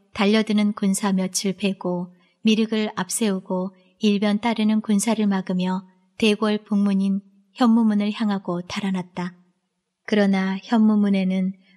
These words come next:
벌써 복병이 지키고 있다가 미륵과 왕룡을 엄습하였다. 왕룡은 현무문에서 복병이 내다름을 보고 미륵을 돌아보며 "금성태수, 저 군사들과 싸우는 동안에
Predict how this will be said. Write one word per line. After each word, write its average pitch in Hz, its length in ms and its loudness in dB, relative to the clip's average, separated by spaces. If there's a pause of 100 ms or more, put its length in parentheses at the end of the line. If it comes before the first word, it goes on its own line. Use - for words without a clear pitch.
벌써 196 520 0
복병이 208 520 0
지키고 202 400 -2
있다가 180 580 -4 (280)
미륵과 185 640 0
왕룡을 190 720 0
엄습하였다. 190 840 -2 (760)
왕룡은 202 560 4
현무문에서 202 920 2
복병이 208 440 0
내다름을 196 480 0
보고 180 480 -4 (240)
미륵을 202 420 2
돌아보며 185 720 -6 (460)
"금성태수, 202 920 2 (300)
저 208 220 2
군사들과 196 640 0
싸우는 196 440 2
동안에 180 460 0